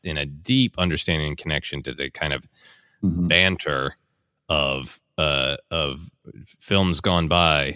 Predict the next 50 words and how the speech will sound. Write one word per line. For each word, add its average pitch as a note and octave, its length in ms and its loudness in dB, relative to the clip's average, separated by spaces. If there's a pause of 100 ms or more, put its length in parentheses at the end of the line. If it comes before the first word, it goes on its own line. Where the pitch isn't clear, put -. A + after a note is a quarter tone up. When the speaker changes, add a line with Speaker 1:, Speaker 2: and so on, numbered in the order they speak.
Speaker 1:
that, C#2+ 280 -4 (160)
that C#2+ 260 -6 (200)
Lawrence D2+ 280 -8
Kasdan C#2+ 340 -6
is C#2 100 -8
just - 200 -10
a - 20 -10
master A#1 420 -12
of. - 140 -10 (160)
Speaker 2:
Mm. F#2 140 4
Speaker 1:
And C#3+ 80 4
I, D3 180 2
I C#3+ 100 0
love, D3 400 4
I F#2+ 200 2
love C#3 220 6
the D#3 100 8
way C3 160 10
that A#2 260 4
Indy A#2+ 400 6
reacts A2 460 4
to E2+ 60 -4
the, D2+ 280 -2 (160)
the F2 100 0
way F2+ 120 2
it's E2 120 -6
shot. G2 240 2
Where D#2 80 0
it's D2 80 -4
like, D2 160 -4
"Did D2+ 140 -6
I, D2 220 -4 (100)
did D#2 120 -4
I D2+ 100 0
see A#2 200 0
that?" B2+ 320 4
And E2+ 400 -4
she's C#2+ 200 -14
like, C#2+ 200 -10
"Uh-huh, F2+ 260 -6
you B2 160 -2
did." G2+ 300 2 (340)
<laughs> - 320 -6
Speaker 2:
Yeah. - 180 4 (280)
Speaker 1:
And F2+ 140 -4
it, D2+ 220 -6
and G2 100 -2
it, F2+ 120 -4 (280)
and E2 100 -6
it D#2+ 120 -8